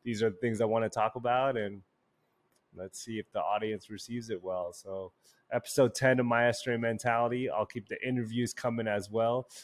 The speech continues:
First episode or first interview of the year will be with Jessica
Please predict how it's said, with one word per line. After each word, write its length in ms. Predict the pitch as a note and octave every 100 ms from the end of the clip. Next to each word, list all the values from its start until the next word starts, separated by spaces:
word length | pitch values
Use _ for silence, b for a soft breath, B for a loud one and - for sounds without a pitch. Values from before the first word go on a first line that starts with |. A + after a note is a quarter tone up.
| _ -
First 240 | A#2 - A#2+
episode 680 | A2+ A2+ - A#2 A2+ A2 G#2+
or 140 | A2
first 280 | - B2 -
interview 400 | B2 A2+ A2+ A2+
of 40 |
the 80 | G#2+
year 240 | G#2 A2 A2
will 140 | G#2+
be 160 | G#2+ G#2
with 200 | F#2 F#2+
Jessica 540 | A#2 G#2+ - -